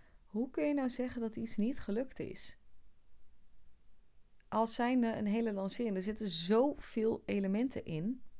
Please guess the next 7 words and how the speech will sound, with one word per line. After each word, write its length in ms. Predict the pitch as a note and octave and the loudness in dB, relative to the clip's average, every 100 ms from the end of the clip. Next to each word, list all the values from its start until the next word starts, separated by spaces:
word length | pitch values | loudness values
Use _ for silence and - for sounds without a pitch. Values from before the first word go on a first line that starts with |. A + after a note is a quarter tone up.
| - - | -14 -4
Er 120 | G3 | 0
zitten 320 | G3+ A#3 G#3 | 0 0 -2
zo 580 | E3+ E3+ F#3+ G#3+ C4+ D4+ | -2 2 6 8 6 2
ongelooflijk 540 | - A#3+ - G3+ - F#3+ | 0 0 0 -2 -2 -6
veel 180 | - F#3+ | -6 -4
cadeautjes 480 | F3 G#3 B3 F#3+ | 0 2 0 -2
in. 300 | D#3+ D#3 A3+ | -2 -2 -4